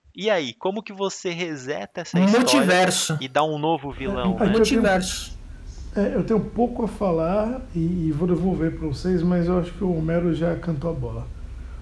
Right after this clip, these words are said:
Speaker 3: Eu vejo assim, eu adoro o Loki sobre a série, né? O, o ator. Saber que tem seis episódios eu gosto, vocês já sabem que eu adoro,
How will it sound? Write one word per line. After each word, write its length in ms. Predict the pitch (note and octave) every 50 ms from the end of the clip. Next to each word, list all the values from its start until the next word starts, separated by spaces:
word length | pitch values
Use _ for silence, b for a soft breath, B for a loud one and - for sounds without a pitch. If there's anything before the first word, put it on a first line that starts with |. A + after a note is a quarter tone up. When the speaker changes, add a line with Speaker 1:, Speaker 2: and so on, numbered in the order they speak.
| B B B - -
Speaker 3:
Eu 80 | E3 D3+
vejo 220 | D3 D#3+ E3 F#3
assim, 400 | G3 F3+ - - E3 D#3 D3+ D3 D3+
eu 300 | D3+ D3+ D3+ D3 C#3+ C#3 C3+ - - - - -
adoro 680 | - E3+ C#3 D#3 E3 G3+ G#3 G#3+ F3+ D#3+ - - - -
o 100 | F3 F3+
Loki 480 | F3 D#3+ D#3 F3+ G#3+ - - - - - - - - - - - - - - - - - - - - - - - - - - - - - - - -
sobre 300 | - - - F3+ D#3+ D#3+
a 60 | E3 C3+
série, 300 | - - C#3 B2 A2 G#2+
né? 260 | A2 B2+ D#3+ E3+ E3+ G3
O, 680 | F#3 D#3+ D#3 E3 E3 D#3+ E3+ D#3 C#3+ C#3+ C#3+ C#3+ D3 E3+
o 60 | G3+
ator. 440 | F3+ C3 B2+ - D3 D3 E3 G#3 - - - - B B B B B B B B B B B B B B B B - -
Saber 380 | - - - G3+ F#3 D#3 F#3+ G#3
que 60 | - -
tem 240 | - A3 G3+ F3+
seis 280 | E3+ - - G#3+ G3+ D#3+
episódios 520 | E3 D3+ - F#3 D#3 C#3+ D#3+ D#3+ C#3+ C3+
eu 100 | D3+ F3+
gosto, 480 | F3 C#3+ C#3+ C#3+ D3+ F3+ F3+ F3+ - -
vocês 180 | - - E3 D3+
já 140 | C#3+ D#3+
sabem 340 | C3+ - - E3+ F3 D#3 D#3
que 100 | C3 C#3
eu 40 | E3
adoro, 460 | D#3 C3+ D3+ D#3 D#3+ E3 D#3 D3 E3